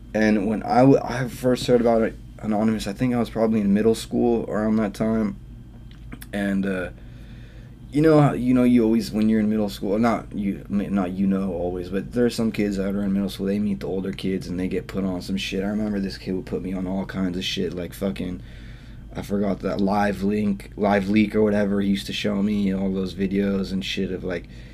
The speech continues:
decapitations and fucking wild shit and just shit I didn't need to see, but he felt like he should share with me, you know?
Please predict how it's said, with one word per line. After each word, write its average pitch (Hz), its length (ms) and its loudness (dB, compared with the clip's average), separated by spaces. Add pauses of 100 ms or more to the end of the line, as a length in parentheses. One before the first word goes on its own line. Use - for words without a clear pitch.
(280)
decapitations 101 1160 0
and 95 160 -4
fucking 95 380 -2
wild 98 360 2
shit 98 340 0
and 80 360 -6
just - 320 -10 (880)
shit - 220 -2
I 101 60 2
didn't 104 300 6
need 107 220 4
to - 60 -6
see, 110 260 4
but 98 140 2
he 101 120 2
felt 101 260 0
like 101 140 -2
he 101 140 0
should 95 200 -6
share 101 260 0
with 101 160 -2
me, 107 220 -2 (100)
you 104 200 -4
know? 104 140 -4